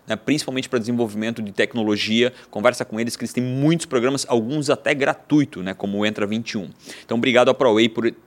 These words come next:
tudo, né, esse apo-, todo esse apoio que você vem dado desde o começo desse projeto. Quero agradecer também o Sebrae, né? A gente tá na amp, que é a casa do empreendedor, mas o Sebrae, que pra mim mudou minha vida com um programa chamado Empretec.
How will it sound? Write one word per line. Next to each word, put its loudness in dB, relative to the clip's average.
tudo, 0
né, 0
esse -2
apo-, -4
todo 2
esse 0
apoio 0
que -20
você -8
vem -2
dado 0
desde -2
o -12
começo -2
desse -4
projeto. -4
Quero 6
agradecer 2
também 2
o -2
Sebrae, 0
né? -4
A -2
gente -4
tá -2
na 2
amp, 6
que -6
é 2
a 0
casa 0
do -2
empreendedor, -2
mas 0
o -10
Sebrae, 2
que -16
pra 2
mim 0
mudou 0
minha 0
vida -2
com -6
um -6
programa -2
chamado -2
Empretec. 0